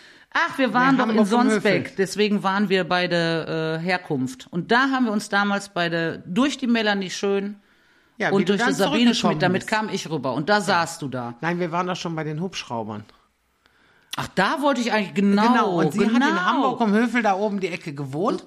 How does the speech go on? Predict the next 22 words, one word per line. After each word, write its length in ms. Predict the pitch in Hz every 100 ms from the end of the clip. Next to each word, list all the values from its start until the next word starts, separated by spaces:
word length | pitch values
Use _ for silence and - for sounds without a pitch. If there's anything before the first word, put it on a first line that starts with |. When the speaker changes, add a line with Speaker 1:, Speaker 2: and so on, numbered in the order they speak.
| -
Speaker 1:
Genau. 380 | 220 269 240
Speaker 2:
Und 120 | 185 190
wenn 120 | 208
ich 320 | - 320 -
zur 140 | -
A, 180 | - 185 - -
also 260 | 196 190 180 -
wenn 140 | 196 208
ich 60 |
Speaker 1:
Wenn 120 | 302
Speaker 2:
die 40 | 226
Speaker 1:
du 60 | 220
auf 140 | 233
der 100 | 226
Speaker 2:
A 20 |
zwei 240 | 220 202 180
fahre, 360 | 185 185 196
Speaker 1:
Mhm, 260 | 202 240 277
mhm. 360 | 190 196 202 269
Speaker 2:
da 140 | 170
ist 320 | 165 - 233
es 80 | 233